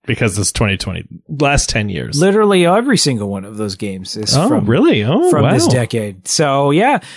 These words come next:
Speaker 2: they are all rather recent games, and five of the six games are Jackbox Party games.
Speaker 1: <laughs>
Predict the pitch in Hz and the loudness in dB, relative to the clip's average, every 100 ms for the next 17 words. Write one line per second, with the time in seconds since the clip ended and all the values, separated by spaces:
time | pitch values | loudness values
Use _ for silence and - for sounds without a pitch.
0 | - _ 165 220 220 202 233 220 185 170 | -20 _ 2 4 4 4 4 4 6 4
1 | 240 262 254 220 240 - 220 190 208 196 | 4 2 0 0 -2 0 -4 0 2 2
2 | 156 117 - - 160 160 165 170 160 156 | 0 -2 -6 -8 -4 -2 0 0 0 -4
3 | - - 170 165 185 143 156 139 139 - | -12 -4 0 2 2 0 -2 -2 -2 0
4 | 151 - - 131 127 127 113 123 113 - | -2 -2 -2 0 0 -2 -4 -4 -4 -2
5 | 135 135 _ 131 113 - - 117 107 95 | -2 -2 _ -2 -2 -6 -6 -4 -6 -8
6 | 87 139 - - _ _ _ - - - | -14 -16 -18 -20 _ _ _ -4 -4 -10
7 | - - | -10 -6